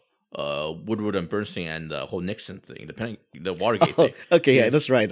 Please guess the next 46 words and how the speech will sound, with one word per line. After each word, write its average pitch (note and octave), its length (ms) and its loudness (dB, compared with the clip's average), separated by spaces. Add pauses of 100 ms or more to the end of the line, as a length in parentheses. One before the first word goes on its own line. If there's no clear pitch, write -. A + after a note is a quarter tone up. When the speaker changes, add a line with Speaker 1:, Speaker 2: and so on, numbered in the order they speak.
(180)
Speaker 2:
<laughs> - 60 -12
Speaker 1:
So E3 120 4
he E3 120 8
wanted D#3 220 4
to C3+ 60 -8
follow C3+ 260 4
that A2 220 4
tradition - 420 -4
and D2 120 -10
stuff D#2+ 140 -8
like C#2+ 100 -8
that. D#2 40 -10
So F#2 80 -4
he G2+ 60 -2
wants G2+ 160 -6
to - 40 -14
follow E2+ 140 -2
that. E2+ 120 -4 (200)
And C3 140 0
also D#3 160 4
there's B2+ 140 0
a A2+ 140 0
sort D3 120 -4
of, B2 60 0
like, G2 120 2
an - 80 -12
underdog A2 480 0
story A2 540 -6
element A#2+ 320 -2
to C3+ 140 -4
it, C3+ 120 -6 (340)
which A2+ 240 -4
you, A2+ 60 -2
you G#2 120 -4
won't G2+ 200 -4
have F#2 220 -2
with - 100 -20
the G2 80 -8
New F#2 140 -4
York E2+ 220 -6
Times - 300 -14
and F#2 100 -16
stuff F#2+ 180 -10
like F#2 100 -6
that. F#2 120 0
Speaker 2:
Right. G2+ 300 0